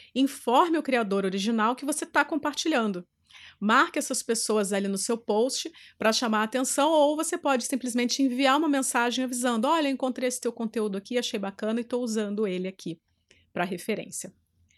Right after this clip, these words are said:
Porque quando você demonstra interesse no conteúdo de outras pessoas,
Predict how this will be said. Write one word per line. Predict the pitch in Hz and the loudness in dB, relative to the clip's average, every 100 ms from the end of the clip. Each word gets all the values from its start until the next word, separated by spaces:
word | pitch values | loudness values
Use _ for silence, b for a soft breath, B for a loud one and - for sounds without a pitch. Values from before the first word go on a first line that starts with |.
| B B B _ | B B B _
Porque | 294 349 | -4 0
quando | 359 480 440 | 2 2 2
você | 381 294 | 2 2
demonstra | 240 226 220 285 330 269 | 4 4 4 2 0 -2
interesse | 247 214 202 | 0 0 0
no | 208 | -2
conteúdo | 190 196 196 185 180 | -4 -4 -2 -4 -4
de | 190 | -2
outras | 190 185 175 | -2 -4 -8
pessoas, | - 160 - 226 247 185 | -8 -6 0 2 4 2